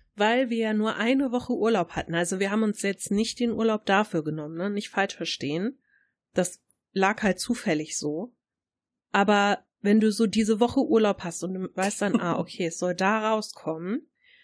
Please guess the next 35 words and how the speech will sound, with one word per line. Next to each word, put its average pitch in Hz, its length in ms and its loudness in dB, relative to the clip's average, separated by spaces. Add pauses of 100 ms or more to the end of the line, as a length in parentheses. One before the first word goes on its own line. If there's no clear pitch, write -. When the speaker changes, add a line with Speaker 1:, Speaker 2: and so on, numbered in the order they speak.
(120)
Speaker 1:
und 202 100 -2
dann 214 200 2
hast 233 180 -2
du 226 60 0
diese 196 320 -2
Osterfeiertage 185 1080 0
und 208 120 -2
du 196 100 -2
könntest 311 460 0
eigentlich 214 320 -4
zocken, 208 340 -2
vor - 100 -10
allen 196 120 -4
Dingen, 208 120 -2
weil 214 120 -4
du 226 80 -4
gerade 240 260 -4
einfach 262 300 0
gar 285 160 4
nichts 269 260 0
anderes 262 300 2
machen 233 400 -4
kannst 269 500 -2
und 190 240 -8
darfst. 170 640 -2 (640)
Und 220 140 2
dann 262 160 4
wird 339 160 4
dir 214 80 0
gesagt, 190 340 -4 (520)
es 226 200 -2
kommt - 240 -6
nach 214 260 -2
den 170 220 -6
Osterfeiertagen. 147 1120 -12